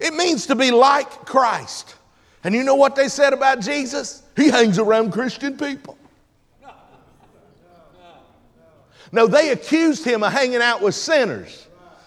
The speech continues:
harlots, tax collectors. Hello? He, he runs around with that, but there's demon-possessed folk we've seen him with. At least they were when they got there.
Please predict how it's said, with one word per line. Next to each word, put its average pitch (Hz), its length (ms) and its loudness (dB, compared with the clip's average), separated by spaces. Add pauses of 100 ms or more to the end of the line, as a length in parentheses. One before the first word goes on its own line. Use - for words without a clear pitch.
(180)
harlots, 262 840 2 (1200)
tax 330 400 0
collectors. 262 720 2 (960)
Hello? 262 460 2 (880)
He, 359 120 2
he 359 260 6
runs 311 340 4
around 277 340 2
with 262 100 2
that, 277 220 2
but 277 200 2
there's 330 340 4
demon-possessed 311 840 2
folk 269 280 2
we've 247 200 0
seen 262 280 -2
him 220 220 -2
with. 170 340 -2
At 175 100 -6
least 233 300 -4
they 226 100 -2
were 220 260 -2
when 202 180 -6
they 185 100 -6
got 170 340 -8
there. 120 200 -16